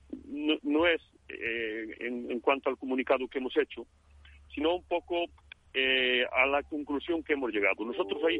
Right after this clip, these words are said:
ahí habíamos, eh, la conclusión era que no se iba a publicar el listado de que el lobo iba a entrar en el listado del lespre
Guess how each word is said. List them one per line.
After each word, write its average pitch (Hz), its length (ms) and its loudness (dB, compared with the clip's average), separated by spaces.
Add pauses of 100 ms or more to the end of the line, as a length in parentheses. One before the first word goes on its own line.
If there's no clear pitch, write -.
ahí 156 160 2
habíamos, 160 360 -2 (400)
eh, 123 360 2
la 135 100 0
conclusión 156 580 -2 (360)
era 156 280 2 (640)
que 143 300 2 (420)
no 175 260 -4
se - 140 -14
iba 165 120 0
a 160 40 0
publicar 139 540 -4 (600)
el 131 560 2
listado 131 760 0
de 117 140 -6
que - 100 -4
el 127 60 -2
lobo 151 200 0
iba 147 160 2
a 143 140 -8
entrar 127 300 -2
en 123 80 -2
el 123 140 0
listado 156 380 0
del 151 120 0
lespre 143 400 -2